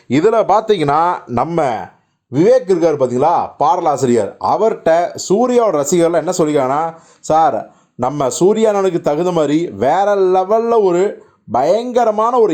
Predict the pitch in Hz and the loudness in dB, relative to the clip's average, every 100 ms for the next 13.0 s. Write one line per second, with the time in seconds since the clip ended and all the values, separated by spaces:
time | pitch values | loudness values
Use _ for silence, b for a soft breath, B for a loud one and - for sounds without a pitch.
0 | 131 165 254 233 202 156 160 160 - 196 | 0 0 -2 -2 -4 -2 -4 -4 -2 0
1 | 202 - 143 113 - 135 170 185 147 185 | 2 0 -2 -2 -8 -4 0 0 0 -2
2 | 185 175 107 - 113 113 139 123 117 113 | 0 0 0 -2 -6 -4 -2 -2 -2 -2
3 | 107 160 196 B B B 123 139 139 143 | 0 -2 -4 B B B 0 0 0 0
4 | 123 101 b b b 131 175 - - 160 | 0 -2 b b b 2 2 2 -2 -4
5 | 202 170 160 143 131 127 135 151 165 151 | -2 -2 -2 -2 -2 -2 -2 -2 -2 -4
6 | 143 180 214 262 - 147 170 151 143 165 | -2 -2 -2 -4 -4 -2 0 0 0 0
7 | 247 262 254 190 185 160 170 208 - - | 2 2 0 -4 0 0 0 0 -6 -4
8 | 127 156 240 240 214 - 202 240 220 254 | -2 0 -2 0 -2 -2 -6 -2 0 0
9 | 147 - - 170 226 240 220 220 226 233 | -4 -6 -2 0 0 0 0 2 0 0
10 | 175 226 143 120 165 214 208 190 208 240 | -2 -4 -6 -4 0 0 0 0 0 0
11 | 185 139 190 269 b b b 135 139 147 | -2 0 -2 -2 b b b -2 -2 -2
12 | 196 220 226 240 214 208 175 175 220 | 0 2 0 0 0 0 0 -2 -2